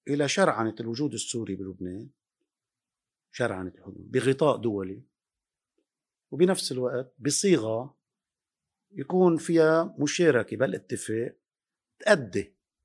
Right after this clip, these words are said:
إلى إنه اللي عم بيتقاتلوا اللبنانيين، بما إنه انحلت برا، انحلت برا، اللي عم يتقاتلوا اللبنانيين باسم فلان وفلان وفلان ينوجدوا مع بعض،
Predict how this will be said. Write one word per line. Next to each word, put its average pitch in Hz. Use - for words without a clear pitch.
إلى 139
إنه 170
اللي 139
عم 190
بيتقاتلوا 147
اللبنانيين، 120
بما 127
إنه 147
انحلت -
برا، -
انحلت 123
برا، 104
اللي 147
عم 170
يتقاتلوا 175
اللبنانيين 135
باسم 147
فلان 147
وفلان 123
وفلان 110
ينوجدوا 143
مع 110
بعض، 110